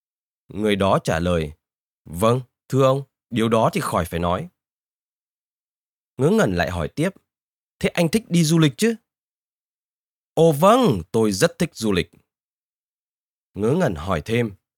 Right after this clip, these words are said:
"Những cuộc phiêu lưu không làm anh sợ chứ?"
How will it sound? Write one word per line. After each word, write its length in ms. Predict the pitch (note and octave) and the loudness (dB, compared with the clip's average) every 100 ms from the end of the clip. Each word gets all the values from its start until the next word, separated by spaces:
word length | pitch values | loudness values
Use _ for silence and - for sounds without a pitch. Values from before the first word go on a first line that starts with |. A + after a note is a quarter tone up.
| _ _ _ _ - | _ _ _ _ -6
"Những 240 | G#2+ F3 | -4 -2
cuộc 200 | D#3+ C3 | 0 -2
phiêu 240 | - D#3+ D#3 | 0 2 4
lưu 220 | D#3+ D3+ | 4 2
không 200 | - E3+ | 2 2
làm 180 | D3 A2+ | 2 0
anh 160 | D#3 | -2
sợ 240 | D3+ E3+ A#2 | 0 0 0
chứ?" 220 | F#3+ | -2